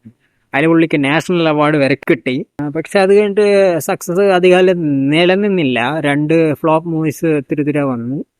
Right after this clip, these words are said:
ആ, പിന്നെയാണ് പുള്ളി പുള്ളിയുടെ ബ്രദറിന്റെ കൂടെയുള്ള തേർഡ് മൂവി കമ്മിറ്റ് ചെയ്തത് മയക്കമെന്ന. അതൊരു റസ്റ്റ്, ഒരു ഡ്രൈ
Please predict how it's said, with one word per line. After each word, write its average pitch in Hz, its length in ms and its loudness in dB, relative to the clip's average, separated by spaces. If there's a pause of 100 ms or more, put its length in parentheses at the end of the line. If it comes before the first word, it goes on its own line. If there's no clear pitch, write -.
(360)
ആ, 123 340 -8 (160)
പിന്നെയാണ് 190 800 -4
പുള്ളി 165 260 -6
പുള്ളിയുടെ 160 600 -2
ബ്രദറിന്റെ 139 760 -4
കൂടെയുള്ള 160 300 -2
തേർഡ് 156 320 0
മൂവി 160 280 -2
കമ്മിറ്റ് 135 360 -8
ചെയ്തത് 127 400 -6
മയക്കമെന്ന. 147 840 -2
അതൊരു 165 500 -4
റസ്റ്റ്, 143 380 -6
ഒരു 165 480 -2 (100)
ഡ്രൈ 160 480 -4